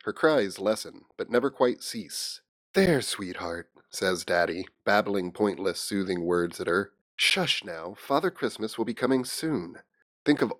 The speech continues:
all those toys being made for you right at this moment." Becky's father would have been astonished to believe that the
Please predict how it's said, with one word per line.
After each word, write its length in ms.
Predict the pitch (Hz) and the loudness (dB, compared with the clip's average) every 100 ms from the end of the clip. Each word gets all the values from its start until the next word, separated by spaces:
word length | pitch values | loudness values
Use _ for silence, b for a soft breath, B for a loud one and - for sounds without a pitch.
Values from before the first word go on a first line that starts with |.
| - | 2
all 280 | 131 143 | 4 4
those 320 | 139 131 123 - | 6 4 4 -2
toys 440 | 123 113 90 85 | 0 2 0 -6
being 300 | - 107 104 | -6 -2 2
made 240 | 123 160 | 4 2
for 100 | - 90 | 0 -12
you 280 | 85 87 - | -12 -14 -2
right 280 | 113 143 - | 2 2 0
at 240 | 104 - | -6 -4
this 280 | - 151 - | 0 0 0
moment." 720 | 95 95 120 135 - _ - - _ _ | -8 -2 0 0 -4 _ -20 -20 _ _
Becky's 360 | 208 240 196 147 | 0 2 -2 0
father 320 | 123 113 107 | 2 4 2
would 140 | 101 | 0
have 100 | 101 95 | -2 -4
been 120 | 101 | -6
astonished 640 | 95 - 127 139 120 - | -6 0 2 4 0 -4
to 80 | 101 | -8
believe 500 | 87 90 87 87 95 | -8 -8 -8 -10 -10
that 180 | 104 98 | -8 -8
the 100 | 92 | -10